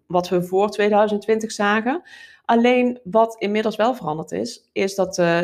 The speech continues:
de hashtag feed, die is weg. Ehm, en hashtags, die hoef je ook niet meer te gebruiken. Dat is eigenlijk een hele belangrijke, eh, waar je, je post ook getoond kon worden.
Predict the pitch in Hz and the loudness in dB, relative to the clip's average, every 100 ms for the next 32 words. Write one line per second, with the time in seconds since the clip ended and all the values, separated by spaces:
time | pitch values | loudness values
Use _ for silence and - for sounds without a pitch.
0 | 175 170 170 175 - 156 - 151 139 _ | -2 -2 0 -2 -4 -10 -10 -10 -10 _
1 | 180 185 - 208 320 - _ _ _ _ | -6 -6 -2 -2 -4 -8 _ _ _ _
2 | _ _ _ _ - - 185 185 185 - | _ _ _ _ -12 -2 2 4 2 0
3 | - - 180 180 175 196 214 196 - 180 | -10 -6 0 0 2 0 0 -2 0 -2
4 | 180 175 170 175 170 156 151 151 143 143 | 0 0 0 0 -4 -4 -6 -6 -6 -6
5 | - 180 _ _ _ _ 170 190 202 190 | -10 -14 _ _ _ _ -4 2 2 2
6 | 180 175 175 175 170 175 170 160 165 170 | 2 2 2 4 2 2 0 -2 -2 -4
7 | 156 156 - _ - 170 160 160 160 156 | -4 -6 -20 _ -12 -8 -4 -2 0 -2
8 | - - - 165 160 156 175 - 160 180 | -6 -20 -12 -4 -4 2 0 0 -4 -2
9 | 175 226 240 220 190 180 180 175 175 | 2 4 4 4 4 6 6 4 2